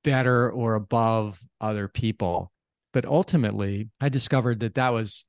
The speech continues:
really short-sighted on my part. I would be, and still to this day, I believe that I would be much further ahead if I had admitted, been will-, more willing to admit where I need help, and not admit that I couldn't learn it on my own.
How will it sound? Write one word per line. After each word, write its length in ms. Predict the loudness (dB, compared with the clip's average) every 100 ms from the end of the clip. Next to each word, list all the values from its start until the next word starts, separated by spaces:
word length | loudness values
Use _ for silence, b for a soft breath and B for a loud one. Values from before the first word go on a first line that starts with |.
| -8
really 480 | -2 0 0 -4 -8
short-sighted 880 | -8 -2 -2 -4 -6 -4 -2 -2 -4 -6
on 140 | -6 -4
my 140 | -4
part. 360 | -2 -2 -2 -6 _ _
I 140 | -2 0
would 240 | 0 -2
be, 460 | -4 -4 -6 -8 -14 _
and 160 | -8 -8
still 240 | -2 -2
to 140 | 0 0
this 200 | 0 0
day, 300 | 0 0 0
I 220 | -2 -2
believe 520 | -2 -4 -2 -2 -2
that 140 | -4 -4
I 160 | -4
would 160 | -4 -6
be 140 | -10 -4
much 320 | -2 -2 -4
further 460 | -4 -2 0 0
ahead 420 | -2 -2 -2 -4 -8 b b b -8
if 180 | -4 0
I 120 | 2
had 200 | 2 0
admitted, 600 | -4 -2 0 0 -2 -6 _
been 180 | -2 2
will-, 220 | 4 2
more 320 | 2 0 2 2
willing 300 | 2 0 -2
to 100 | -6
admit 320 | -4 -6 -4
where 460 | -4 -2 -4 -6 -12 _ _ -12
I 160 | -8
need 220 | -4 -4 -2
help, 340 | -2 -2 -6 _ _ _ _
and 460 | 0 2 2 -2 -8 _ _ _ _ _ -6
not 340 | -2 0 -2 -2
admit 340 | -2 -2 -2
that 120 | -4 -6
I 100 | -6
couldn't 340 | -6 -6 -8
learn 280 | -10 -6 -4
it 240 | -4 -6 -8
on 200 | -6 -4
my 220 | -4 -2
own. 380 | -4 -4 -8